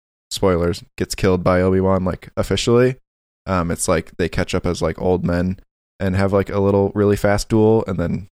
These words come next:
Maul dies. So I'm in the process of making an Obi-Wan that would fit that, and then Darth Maul as well, and then going to kind of animate that whole section of that fight, but in, like, more of a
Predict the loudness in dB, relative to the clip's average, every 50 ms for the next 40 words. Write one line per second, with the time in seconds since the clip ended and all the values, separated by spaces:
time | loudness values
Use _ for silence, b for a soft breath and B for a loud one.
0 | _ -8 -6 -6 -4 -4 -2 -2 0 0 0 -2 -2 -6 -10 _ _ _ _ -6
1 | 0 2 4 4 4 4 2 0 -2 -4 -4 -2 0 0 0 0 0 2 2 2
2 | 2 2 0 0 0 0 0 2 2 2 2 0 0 0 -2 -2 -2 -4 -8 -10
3 | -14 _ -6 -4 -2 0 0 0 0 0 0 0 2 2 0 0 -2 -2 -4 -6
4 | -8 -4 -2 0 0 0 _ 0 2 2 2 0 -2 -4 _ b b b b b
5 | b _ -4 -2 -2 0 -2 -4 -4 -2 0 0 0 0 0 -2 0 2 2 2
6 | 2 0 0 0 2 4 4 4 4 2 0 -2 -2 -2 -4 -2 -2 -2 -2 -2
7 | -2 -4 -6 -4 -2 -2 0 0 -2 -4 -6 -6 -6 -6 -6 -4 -4 -2 -2 0
8 | 0 -2 -2 -2 -2 -2 -2 -4 -2 0 2 2 2 2 0 -2 -6 -12 _ _
9 | _ _ _ -6 -2 -2 -2 -2 -2 0 0 2 2 2 0 -4 -8 _ _ _
10 | _ -4 -2 0 2 4 2 2 0 0 0 2 4 4 4 2 0 -2 0 0
11 | 2 4 2 2 4 2 2 2 2 2 2 4 4 4 4 4 4 4 2 2